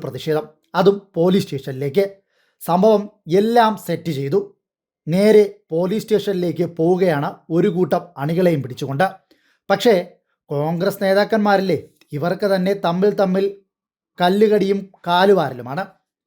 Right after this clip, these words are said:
ഞാനാണ് നേതാവ്, ഞാൻ പറയുന്നത് പോലെ കോൺഗ്രസിനകത്ത് എന്തും നടക്കാവൂ, അതിന് പ്രതിഷേധമാണെങ്കിലും ശരി, അല്ലാതെ എന്താണെങ്കിലും ശരി. അപ്പോ ഇത്തരത്തിൽ പോലീസ് സ്റ്റേഷനിലേക്ക് കോൺഗ്രസ് സംഘടിപ്പിച്ച ഈ മാർച്ചിനിടയ്ക്ക്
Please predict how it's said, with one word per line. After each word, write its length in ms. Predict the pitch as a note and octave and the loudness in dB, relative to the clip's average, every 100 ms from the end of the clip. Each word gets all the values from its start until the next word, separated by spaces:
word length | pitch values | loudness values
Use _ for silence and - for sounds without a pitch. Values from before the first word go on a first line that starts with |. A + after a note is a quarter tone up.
| _ _ - | _ _ -6
ഞാനാണ് 460 | D#3+ E3+ G#3+ A#3 A#3+ | 0 2 4 2 2
നേതാവ്, 380 | A3 G#3 G3+ G3+ G3+ _ - | 2 2 2 2 -4 _ -4
ഞാൻ 240 | E3+ G3 A3 | 0 0 2
പറയുന്നത് 320 | A#3 A#3 A3+ | 2 4 4
പോലെ 220 | A3+ G#3+ | 4 2
കോൺഗ്രസിനകത്ത് 720 | G3+ E3+ F#3 G#3 G3+ G3+ F#3 F3+ | 2 -2 -2 -4 -4 -4 -4 -4
എന്തും 280 | E3 E3+ D3+ | -2 -2 -2
നടക്കാവൂ, 520 | C#3 E3+ G#3+ G3 G3 - _ _ - | -2 -2 2 2 0 -6 _ _ -10
അതിന് 260 | C#3+ E3+ | -4 -4
പ്രതിഷേധമാണെങ്കിലും 960 | E3 D3+ E3 F#3 G#3 G#3+ G#3 G#3 G3 G#3 | -4 -4 -2 2 2 2 2 0 0 0
ശരി, 240 | G3+ G#3 C4+ - _ - | 2 0 0 -8 _ -6
അല്ലാതെ 400 | D#3+ F#3 G3 G3 | -2 2 2 4
എന്താണെങ്കിലും 600 | F3+ F#3 B3 A3+ F3+ D#3+ | 2 0 2 0 0 -6
ശരി. 220 | - C#3 C3+ _ _ | -8 -12 -16 _ _
അപ്പോ 220 | D#3 A#3+ G#3 A#3+ - _ _ F3+ | -4 2 2 2 -8 _ _ -10
ഇത്തരത്തിൽ 460 | F#3 B3+ B3 A#3+ B3 - _ _ F3+ | 2 2 4 2 -2 -10 _ _ -2
പോലീസ് 300 | F#3+ A#3 - | 0 0 -2
സ്റ്റേഷനിലേക്ക് 680 | D4 - A#3 A3 G3+ G3+ G3 - _ _ - | -4 0 2 4 2 2 -2 -4 _ _ -4
കോൺഗ്രസ് 520 | F3+ G#3 A#3 A#3 A#3+ | 0 2 0 -6 -4
സംഘടിപ്പിച്ച 540 | A3 G#3 A3 G#3 G3+ | -4 -2 -2 -2 0
ഈ 160 | G#3+ G3+ | 0 2
മാർച്ചിനിടയ്ക്ക് 840 | F3+ F3 G3+ G3+ A3 F#3+ E3+ F3 | 0 0 0 0 -2 0 -2 -2